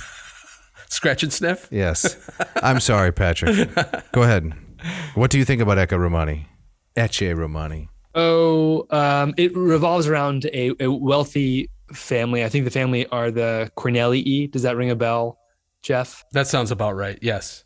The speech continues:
Speaker 3: Um,
Speaker 1: Yeah.
Speaker 3: and they live in Campania, and so they're, they're directly affected by the eruption of Mount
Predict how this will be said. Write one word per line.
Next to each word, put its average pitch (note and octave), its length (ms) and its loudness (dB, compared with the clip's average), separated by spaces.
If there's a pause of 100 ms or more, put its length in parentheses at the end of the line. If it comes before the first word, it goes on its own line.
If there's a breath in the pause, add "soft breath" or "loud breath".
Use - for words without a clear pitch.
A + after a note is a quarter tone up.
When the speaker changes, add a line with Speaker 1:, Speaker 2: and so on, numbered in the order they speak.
(160)
Speaker 3:
Um, A#2+ 240 0
Speaker 1:
Yeah. A2+ 200 0
Speaker 3:
and B2+ 340 -4
they C#3+ 760 2
live C#3 340 0
in C3 440 -2
Campania, B2+ 840 -4
and A#2 320 0
so B2+ 220 2
they're, A#2 320 2
they're A#2 420 -2 (100)
directly B2+ 540 0
affected A#2+ 960 -4 (140)
by A2+ 300 0
the A2+ 220 0
eruption A#2+ 460 -2
of G2+ 120 -8
Mount A2 300 -6